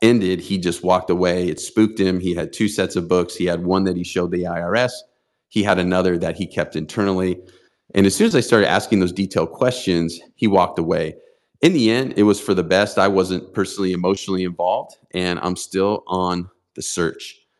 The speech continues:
Now let's move on to the next one, and that will be legal team. All I'm gonna say is this on this point, the wrong attorney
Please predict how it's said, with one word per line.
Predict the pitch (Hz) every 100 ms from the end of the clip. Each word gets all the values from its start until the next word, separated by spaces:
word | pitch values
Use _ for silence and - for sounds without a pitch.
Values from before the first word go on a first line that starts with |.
| _ _ -
Now | 165
let's | 120 -
move | 123 135
on | 110 110
to | 107
the | 95 87
next | 92 101 104 -
one, | 90 90 87 90 95
and | 98
that | 123 175
will | 139
be | 95 98 95 95 -
legal | 92 107 120 117
team. | 107 - 101 87 76 - _ _ _ _ _
All | 143
I'm |
gonna | 214 165
say | - 120
is | 101 92
this | 92 104 - - - -
on | 98 95
this | 104 -
point, | - 98 98 98 - - - _ _ _
the | - 92
wrong | 87 110 135 170
attorney | 127 - 98 101 117 117